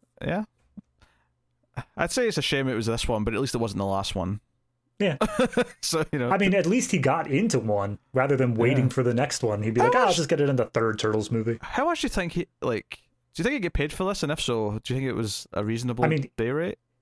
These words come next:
Speaker 2: he got paid for this because he wrote the characters and therefore gets royalties.
Speaker 1: I know, I know, but, like, do you think he got, like, a specific acting,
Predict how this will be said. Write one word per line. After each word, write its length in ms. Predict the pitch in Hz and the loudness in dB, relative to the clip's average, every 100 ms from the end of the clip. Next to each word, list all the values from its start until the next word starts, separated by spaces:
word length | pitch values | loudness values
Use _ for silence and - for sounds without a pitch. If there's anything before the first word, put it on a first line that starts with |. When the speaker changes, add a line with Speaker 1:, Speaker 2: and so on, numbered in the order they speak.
| _ _ | _ _
Speaker 2:
he 200 | - 196 | -2 0
got 200 | 165 - | 0 0
paid 260 | 147 151 139 | 0 2 2
for 100 | 120 | 0
this 200 | 117 - | 0 -2
because 320 | 113 - 117 | -4 -2 -2
he 100 | 113 | -2
wrote 320 | 104 113 127 | 0 0 2
the 80 | 107 | -2
characters 600 | - 135 143 - 98 107 | 0 2 0 0 -2 0
and 80 | 104 | 0
therefore 280 | 107 98 104 | 0 0 -2
gets 180 | 98 98 | -2 0
royalties. 680 | 104 143 98 - 90 113 - | 2 2 0 -2 -6 -6 -2
Speaker 1:
I 140 | 220 262 | -2 0
know, 160 | 262 | 0
I 80 | 185 | 0
know, 220 | 170 139 | 0 -2
but, 120 | 117 | 0
like, 140 | 135 131 | -2 -2
do 80 | 135 | -2
you 20 | |
think 180 | 156 147 | -4 -4
he 80 | 139 | -4
got, 140 | 135 | -2
like, 140 | 113 - | -4 -6
a 40 | |
specific 400 | - - 117 - 113 | -4 -4 -4 -4 -4
acting, 520 | 117 - 127 101 | -4 -6 -4 -4